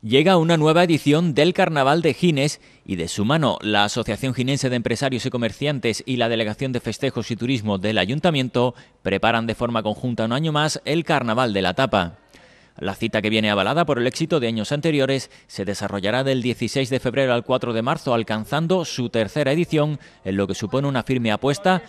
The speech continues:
por impulsar el sector de la hostelería local a través de su variada oferta gastronómica. Para ello entrarán a concurso más de una treintena de tapas de la mano de los bares y restaurantes participantes, más de una quincena,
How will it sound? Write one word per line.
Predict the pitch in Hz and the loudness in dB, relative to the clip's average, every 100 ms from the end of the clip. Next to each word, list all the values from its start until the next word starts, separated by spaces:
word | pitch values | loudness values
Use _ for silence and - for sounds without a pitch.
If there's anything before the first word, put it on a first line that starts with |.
| - - | -16 -6
por | 104 | -2
impulsar | 139 185 101 - 127 | -2 -2 -4 0 0
el | 131 | 0
sector | - 120 - 143 | -4 -6 -2 -2
de | 143 | 0
la | 123 | -2
hostelería | - 113 107 117 | -2 -2 0 0
local | 143 156 156 | 0 0 0
a | |
través | 156 147 147 - | 2 2 0 -2
de | 120 104 95 | -4 -4 -2
su | 107 | -2
variada | 98 101 120 170 | -2 0 0 2
oferta | 175 120 104 95 | 0 0 -2 -2
gastronómica. | 82 - 92 123 127 104 92 82 - - _ - - - - _ | -4 -6 -4 0 0 0 0 -2 -10 -20 _ -20 -20 -20 -20 _
Para | - 98 101 | 0 4 4
ello | 107 | 4
entrarán | 104 98 101 | 2 0 0
a | 95 | -2
concurso | 92 95 156 - 139 - - | -4 -2 -2 0 0 -2 -8
más | 107 135 147 | -2 -2 2
de | 165 | 0
una | 175 180 | 2 2
treintena | 139 123 110 160 | 2 2 0 0
de | 160 | 0
tapas | 151 151 175 | 2 2 2
de | 139 | 2
la | 131 | 0
mano | 120 151 | 2 0
de | 156 | 0
los | 135 113 | 0 2
bares | 143 160 | 2 2
y | 139 | -2
restaurantes | 123 - 117 113 113 113 | -4 -2 -2 0 -2 -6
participantes, | - 107 - 104 104 117 127 190 131 | -2 -4 -4 -8 -4 -2 -2 -2 0
más | 120 107 | -2 -2
de | |
una | 107 98 | -4 -4
quincena, | 98 95 147 160 208 | -6 -4 -2 0 -2